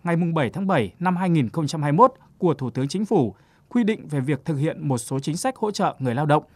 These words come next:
và người sử dụng lao động gặp khó khăn do dịch. Trước diễn biến phức tạp, khó lường của dịch covid mười chín,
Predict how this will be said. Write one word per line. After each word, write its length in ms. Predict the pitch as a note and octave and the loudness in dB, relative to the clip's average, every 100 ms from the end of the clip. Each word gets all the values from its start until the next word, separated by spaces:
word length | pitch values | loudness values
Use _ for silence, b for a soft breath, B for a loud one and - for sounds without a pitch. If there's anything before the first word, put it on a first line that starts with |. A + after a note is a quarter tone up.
| b b | b b
và 180 | D3+ D3+ | 0 2
người 200 | C#3 C#3+ | 4 0
sử 180 | C3+ C3+ | 0 -4
dụng 240 | G#2 C3+ | -2 -4
lao 100 | E3 | 0
động 180 | E3 E3 - b | 2 2 0 b
gặp 200 | D3 C#3 | -2 -2
khó 180 | - D#3+ | 0 0
khăn 260 | F#3 E3+ | 2 -2
do 140 | D#3 D3 | 0 0
dịch. 200 | C3 - - - _ - - - b b b b b | 0 -2 -8 -20 _ -20 -20 -20 b b b b b
Trước 180 | A#3+ A#3 | -4 -2
diễn 220 | A3 F#3 | -2 -2
biến 180 | C#3 F3 | 0 0
phức 200 | C4+ - | -4 0
tạp, 300 | F3 B2+ - | 2 2 -2
khó 200 | - D3+ | -4 0
lường 280 | G#3 D3 A2+ | 4 2 0
của 160 | A#2+ | -6
dịch 200 | G#2 A2+ | -6 -4
covid 240 | D#3+ D#3 A#3+ | -4 -4 -4
mười 140 | C#3 | -4
chín, 300 | A2+ C#3+ C#3+ | -2 0 0